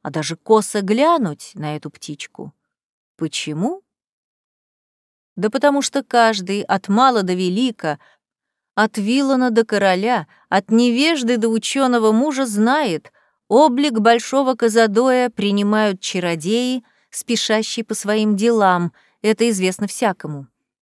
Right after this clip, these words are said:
Тронь птичку, и не видать тебе счастья, если вообще останешься жив. Так что рыжеволосая Грация, воровато запустившая нежную ручку в секретер черного дерева,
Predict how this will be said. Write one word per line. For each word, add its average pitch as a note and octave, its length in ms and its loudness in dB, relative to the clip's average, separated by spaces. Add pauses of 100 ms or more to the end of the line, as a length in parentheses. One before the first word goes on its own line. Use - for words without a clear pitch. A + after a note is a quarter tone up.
(120)
Тронь F#4+ 280 2
птичку, - 600 -6 (140)
и C#4+ 100 -2
не D#4+ 100 0
видать D#4+ 320 0
тебе D4 220 -4
счастья, C4+ 560 0
если A3 280 -2
вообще G#3 340 0
останешься A#3 640 0
жив. G#3+ 380 -6 (400)
Так A#3 180 0
что B3 480 2
рыжеволосая A#3+ 800 0
Грация, G3+ 760 -4 (320)
воровато G#3+ 520 2
запустившая F#3+ 760 -6
нежную G#3 540 0
ручку G#3 420 -4
в - 80 -12
секретер G3+ 640 -4
черного E3 520 -6
дерева, B3 480 -2